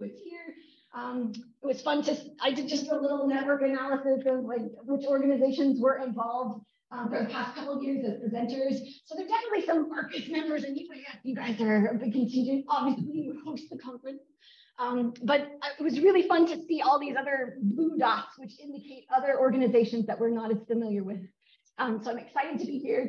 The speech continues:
to get to know some of you. Um, and next slide. And, um, to hear, to invite you all to, to join us in this workshop that we're, we're planning for this fall.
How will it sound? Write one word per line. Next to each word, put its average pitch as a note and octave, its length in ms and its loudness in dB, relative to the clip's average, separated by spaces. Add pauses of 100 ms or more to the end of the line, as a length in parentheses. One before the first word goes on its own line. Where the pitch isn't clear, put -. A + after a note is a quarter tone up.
to A#3 300 -2
get C4 140 -8
to A#3 100 -4
know A3+ 220 -4
some G#3 160 -2
of G3+ 60 -4 (220)
you. D#4+ 500 -6 (500)
Um, A3 420 -4 (100)
and B3+ 100 0
next B3+ 240 -6
slide. A3 340 -12 (1500)
And, C4+ 440 4
um, B3+ 520 2 (120)
to D4+ 640 2
hear, G4 600 -8 (720)
to F4 220 -6
invite E4 320 2
you E4 100 -8 (120)
all C4+ 120 -2
to, - 340 -2
to C4 200 -2
join C#4+ 200 0
us C#4 100 -4
in C4 80 -6
this G#3+ 160 -8
workshop A#3 320 -8
that G3+ 120 -16
we're, G#3+ 200 -14
we're G#3+ 120 -12
planning G#3 440 -8
for G3 360 -8 (340)
this A#3+ 160 0
fall. - 380 -6